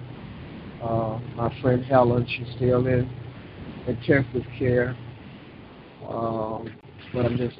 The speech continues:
I'm just gonna believe God that the same way she went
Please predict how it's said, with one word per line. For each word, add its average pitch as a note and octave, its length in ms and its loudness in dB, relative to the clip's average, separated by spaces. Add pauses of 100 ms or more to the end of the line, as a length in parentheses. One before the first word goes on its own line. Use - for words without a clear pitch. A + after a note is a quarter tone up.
I'm A2+ 180 -4
just B2 240 -2
gonna A#2+ 160 0
believe B2 400 2
God B2+ 440 6
that A#2 300 4 (320)
the A#2+ 180 0
same A#2+ 280 4
way B2+ 140 4
she C3 260 2
went C3 340 2